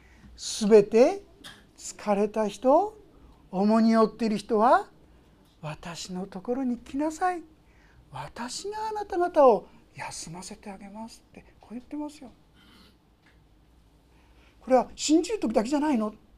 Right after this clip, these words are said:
信じる時だけじゃないですよ、皆さん。いつでもです。この神様のところに私たち行けば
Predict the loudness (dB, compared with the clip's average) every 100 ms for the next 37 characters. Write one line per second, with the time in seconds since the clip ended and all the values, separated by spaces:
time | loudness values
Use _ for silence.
0 | _ -12 -4 -2 -2 -4 -4 -2 2 4
1 | 4 4 0 0 -2 -4 -10 -16 _ -2
2 | -2 -2 -6 -6 0 0 0 -4 -14 -20
3 | _ _ _ -20 -20 -20 2 4 6 4
4 | 2 0 0 0 0 0 0 0 4 2
5 | 2 -6 -4 -4 0 4 4